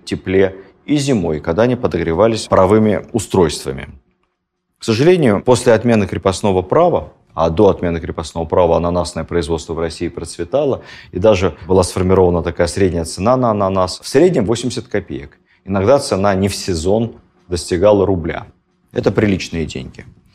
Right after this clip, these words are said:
Но все это базировалось, конечно, на бесплатном крестьянском труде.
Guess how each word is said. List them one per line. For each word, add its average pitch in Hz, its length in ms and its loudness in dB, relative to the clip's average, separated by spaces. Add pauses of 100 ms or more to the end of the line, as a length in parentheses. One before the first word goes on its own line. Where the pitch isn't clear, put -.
(200)
Но 127 420 0
все 160 320 2
это 131 200 -2
базировалось, 117 640 -2
конечно, 107 480 -4
на 87 120 -6
бесплатном 85 640 -4
крестьянском 80 580 -6
труде. 87 380 -10